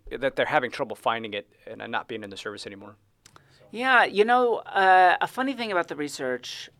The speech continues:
Speaker 2: uh, on this. So this is a lot of psychological research that a number of groups have done. In my case, I get to do it in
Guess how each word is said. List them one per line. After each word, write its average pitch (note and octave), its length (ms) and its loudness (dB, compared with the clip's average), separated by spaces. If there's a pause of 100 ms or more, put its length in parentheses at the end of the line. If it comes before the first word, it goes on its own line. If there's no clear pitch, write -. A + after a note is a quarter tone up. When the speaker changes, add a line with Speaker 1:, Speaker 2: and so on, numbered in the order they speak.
(140)
Speaker 2:
uh, B2+ 300 -6
on C3+ 180 0
this. G#2 180 -8
So F#3+ 160 0
this G3+ 180 2
is D3+ 220 0
a C3+ 80 -4
lot B2+ 160 -2
of B2 80 -6
psychological A#2+ 720 -6
research A2 840 -12
that A#2 280 -16
a B2 100 -12
number C3 320 -4
of B2 80 -6
groups B2 240 -10
have - 160 -18
done. A#2 380 -8
In G#2 240 -16
my C3+ 200 -2
case, C3 460 -6 (440)
I C#3 120 0
get C#3 140 0
to A#2 80 -16
do C3 240 0
it B2 260 -4
in A#2+ 400 -6